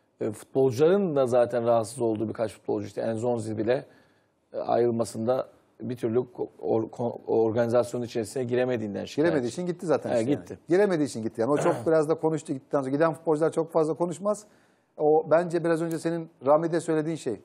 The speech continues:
Speaker 2: Fransa Dünya Kupası'nda yer almış bir oyuncu Galatasaray'da olmadı. İlk bir iki maç oynadı. Ondan sonraki sistemin içinde takımın da huzurunu bozmaya çalıştı. Sonra da bu tarihinde, kariyerinde bir kadro dışı yazdırdı yani.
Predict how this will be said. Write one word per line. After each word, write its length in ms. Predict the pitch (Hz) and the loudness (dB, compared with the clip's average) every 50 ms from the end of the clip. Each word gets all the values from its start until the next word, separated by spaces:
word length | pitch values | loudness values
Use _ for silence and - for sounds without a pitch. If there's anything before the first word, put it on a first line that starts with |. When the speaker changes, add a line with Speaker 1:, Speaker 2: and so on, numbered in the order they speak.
| _ | _
Speaker 2:
Fransa 400 | _ - 147 165 170 143 160 147 | _ 0 0 2 2 0 -2 -4
Dünya 260 | 139 147 147 143 139 | -4 -4 -4 -4 -4
Kupası'nda 400 | 131 - - 131 117 135 139 135 | -6 -6 -10 -12 -10 -10 -6 0
yer 140 | 123 139 160 | 2 4 4
almış 300 | 170 156 151 139 113 - | 6 4 2 0 -4 -6
bir 80 | 135 127 | -2 0
oyuncu 400 | 135 143 165 175 170 214 233 233 - _ _ _ _ - | 0 0 0 0 -2 -4 -6 -6 -8 _ _ _ _ 0
Galatasaray'da 480 | 208 214 196 160 - 151 139 160 226 | 2 4 4 4 2 0 0 2 2
olmadı. 340 | 247 233 208 160 127 107 120 - | 2 2 2 2 0 0 -2 -4
İlk 240 | 240 233 - - - | -6 -6 -6 -6 -6
bir 120 | 208 208 | -4 -4
iki 160 | 196 - - | -4 -4 -4
maç 200 | 196 185 156 - | -2 -2 -2 -2
oynadı. 420 | 226 202 196 208 214 190 220 226 220 - - _ _ _ - | -2 -2 -2 -2 -2 -2 -2 -4 -4 -8 -14 _ _ _ -2
Ondan 260 | 220 202 196 190 180 | 0 0 2 0 0
sonraki 520 | 165 - 170 165 160 151 - 165 151 151 - _ _ _ _ _ _ _ _ _ _ _ _ _ _ _ _ _ _ | 0 0 -2 -2 -2 -2 -4 -6 -6 -6 -8 _ _ _ _ _ _ _ _ _ _ _ _ _ _ _ _ _ _
sistemin 460 | - - - 180 160 - 208 196 214 | -14 -10 -8 -8 -2 0 0 2 2
içinde 480 | 208 185 - - 156 143 143 165 - - - _ _ _ _ _ _ _ | 0 -2 -2 -4 -2 0 0 0 -2 -4 -10 _ _ _ _ _ _ _
takımın 340 | - 180 - 196 202 202 185 | -2 -2 0 0 -2 0 0
da 60 | 185 | 0
huzurunu 320 | 175 160 151 160 147 139 | 0 0 0 0 0 0
bozmaya 300 | 131 127 123 113 120 117 | 0 0 0 0 -2 -2
çalıştı. 420 | 113 - 113 110 143 - 220 247 - - | 0 0 0 -2 -2 -4 -10 -10 -10 -6
Sonra 240 | - 208 196 175 | -2 0 0 2
da 80 | 165 202 | 0 -2
bu 140 | 233 220 190 - _ _ _ _ _ | -4 -6 -8 -12 _ _ _ _ _
tarihinde, 500 | - 190 190 185 160 143 131 135 180 202 | 2 4 4 4 4 2 -2 -4 -4 -2
kariyerinde 440 | - - 190 185 170 139 135 190 220 | 0 2 2 4 2 2 0 0 -2
bir 80 | 208 196 | -2 0
kadro 300 | - 196 202 185 208 185 | 2 2 2 2 0 -6
dışı 140 | 175 185 | -4 0
yazdırdı 380 | 226 196 156 127 117 117 95 98 | 2 4 4 2 0 -4 -6 -6
yani. 160 | 98 92 87 | -6 -6 -8